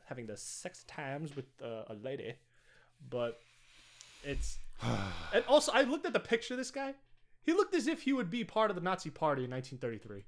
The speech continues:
Speaker 2: Yeah, pretty much.
Speaker 1: Honestly. He, he looks like he would wear
Speaker 2: He, he
Speaker 1: that,
Speaker 2: probably was.
Speaker 1: that patch, like, proudly.
Speaker 2: He's probably, like, a fucking, like, multiverse traveler that just
Speaker 1: He's
Speaker 2: came here to just fuck up the future.
Speaker 1: <laughs> Dude, this guy looks like he was Himmler's right-hand man.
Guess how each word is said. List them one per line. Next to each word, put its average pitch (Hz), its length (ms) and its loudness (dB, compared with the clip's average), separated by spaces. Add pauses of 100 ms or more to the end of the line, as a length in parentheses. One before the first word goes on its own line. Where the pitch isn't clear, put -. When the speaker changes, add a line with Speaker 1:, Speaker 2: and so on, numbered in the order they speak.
(120)
Speaker 2:
Yeah, 101 200 4
pretty 113 160 2
much. 127 80 4 (160)
Speaker 1:
Honestly. 113 80 -8 (240)
He, 339 180 2
he 294 140 10
looks 233 320 6
like 269 160 8
he 254 100 4
would 254 220 4
wear 202 280 10
Speaker 2:
He, 214 40 8
he 202 60 4
Speaker 1:
that, 190 180 6
Speaker 2:
probably 156 400 10
was. 160 240 12
Speaker 1:
that - 60 -8
patch, - 420 4 (340)
like, 160 240 4
proudly. 143 560 4 (140)
Speaker 2:
He's 98 100 -6
probably, 151 260 10
like, 156 120 12
a 139 60 6
fucking, 147 260 8
like, 135 100 8
multiverse 123 540 6
traveler 113 400 6
that 110 160 4
just 104 140 -2
Speaker 1:
He's - 80 2
Speaker 2:
came 113 140 4
here 110 140 4
to 101 80 2
just 110 160 0
fuck - 300 4
up 113 140 6
the 101 80 -2
future. 101 360 -2 (680)
Speaker 1:
<laughs> 453 720 -6
Dude, 220 220 2 (420)
this 254 180 -2
guy 320 220 -2
looks 160 520 -2
like 185 180 -2
he 175 120 -6
was 151 180 0
Himmler's 151 480 0
right-hand 113 520 -6
man. 92 160 -14